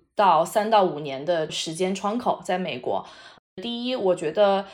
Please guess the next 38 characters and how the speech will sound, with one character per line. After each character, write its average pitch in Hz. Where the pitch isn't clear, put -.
要 226
看 226
政 202
策， 160
因 254
为 240
美 156
国 160
在 208
上 302
一 202
轮 147
的 175
互 247
联 185
网 180
的 165
革 143
命 196
中， 165
九 175
零 175
年 160
代 175
克 233
林 214
顿 220
总 160
统 185
时 151
期 190
是 214
推 277
出 269
了 185
所 -
谓 185
的 170